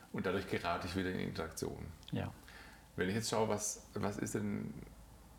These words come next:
Speaker 1: mit den heutigen technischen Möglichkeiten möglich und nicht nur möglich, sondern wie haben sich auch unsere Erwartungen entwickelt?
Speaker 2: Mhm.
Speaker 1: Dann habe ich eigentlich ein anderes Bild. Ich habe ein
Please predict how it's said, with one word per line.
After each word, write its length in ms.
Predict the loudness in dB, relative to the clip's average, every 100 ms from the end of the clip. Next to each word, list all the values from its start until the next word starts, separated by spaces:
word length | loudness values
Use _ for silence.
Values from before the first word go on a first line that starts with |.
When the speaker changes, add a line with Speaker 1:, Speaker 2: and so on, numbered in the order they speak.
| -18 -2
Speaker 1:
mit 300 | 2 2 2
den 360 | 2 2 2 4
heutigen 600 | 4 6 4 4 2 0
technischen 440 | 0 0 -2 -2
Möglichkeiten 640 | -2 -2 -6 -4 -4 -4 -8 -8 -6
möglich 680 | 2 4 4 2 0 0 -6 -4
und 180 | -4 0
nicht 240 | -2 0
nur 120 | 0 2
möglich, 480 | 2 2 0 -4
sondern 460 | 0 0 2 0 0 -4 -8 -10 -10 -14 -16 -18 -18 -18 -18 -16 -14 -14 -14 -16 -4
wie 180 | 0 2
haben 220 | 2 0
sich 220 | 0 0 0
auch 120 | 0
unsere 260 | -2 -2
Erwartungen 520 | -2 0 -2 0 -2 -2
entwickelt? 560 | -2 -2 -2 -4 -6 -2
Speaker 2:
Mhm. 340 | 2 4 4 2 -4 -16 0
Speaker 1:
Dann 200 | 2 2
habe 160 | 0
ich 160 | -2 -2
eigentlich 280 | -2 0 0
ein 100 | 0
anderes 480 | 0 0 0 0 0
Bild. 260 | 0 0 -2
Ich 80 | -4
habe 160 | -2
ein 120 | -4